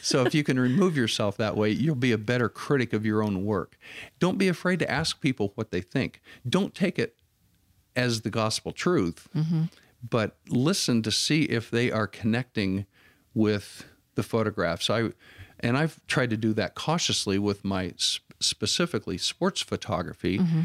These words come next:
Speaker 1: to see how it connects with people. And I've come to realize that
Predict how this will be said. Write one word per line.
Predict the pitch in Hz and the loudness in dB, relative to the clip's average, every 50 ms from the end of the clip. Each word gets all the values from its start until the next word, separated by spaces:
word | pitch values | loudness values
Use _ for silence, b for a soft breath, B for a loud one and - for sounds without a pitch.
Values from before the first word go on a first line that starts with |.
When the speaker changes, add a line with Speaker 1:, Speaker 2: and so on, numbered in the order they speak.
| 185 - _ | -2 -4 _
Speaker 1:
to | - - | -4 -2
see | 110 - - 131 113 | 0 0 0 0 0
how | 98 113 123 110 104 104 | -2 -2 0 0 0 -2
it | 92 - | -2 -4
connects | - - 113 113 113 110 - - | -4 -2 -2 -2 -2 -4 -6 -8
with | 101 - _ | -10 -8 _
people. | - 107 92 - - - - - B B B B B B B B B - | -2 -2 -2 -2 -6 -8 -10 -10 B B B B B B B B B -4
And | 117 | -4
I've | 113 113 - | -4 -4 -4
come | - 190 196 208 | -2 0 0 0
to | 156 123 | 0 0
realize | 113 123 131 147 143 110 95 95 92 - - | 2 2 2 2 2 0 0 0 -2 -2 -2
that | 107 98 - | -2 -2 -2